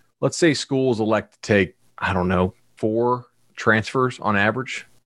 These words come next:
instead of four high school players. If all hundred thirty schools take four transfers, which is probably not that crazy, you, you're looking at five hundred fewer scholarships that would normally probably go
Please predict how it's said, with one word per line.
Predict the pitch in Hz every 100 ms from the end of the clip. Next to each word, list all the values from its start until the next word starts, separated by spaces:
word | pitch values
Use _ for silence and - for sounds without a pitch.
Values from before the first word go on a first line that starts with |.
| -
instead | 101 - 104
of | 95
four | 113 101
high | 104
school | - 113
players. | 127 131 135 - _ _ 117
If | 160
all | 165 170
hundred | 156 156 123
thirty | 131 120
schools | - 131 120 98 -
take | 95
four | - 107 98
transfers, | 110 107 - - -
which | 101 101
is | 110 - _ _ -
probably | - 139 185
not | 113 135
that | 139 104
crazy, | - 107 127 90 82 - _ -
you, | 110 113
you're | 113
looking | 147 156 156 120
at | 110 -
five | - 147 135 110
hundred | 120 117 95
fewer | - 104
scholarships | 95 104 113 104 - 90 -
that | 87
would | 87
normally | 95 101 95 95
probably | - 98 98 95
go | 90 90 90 87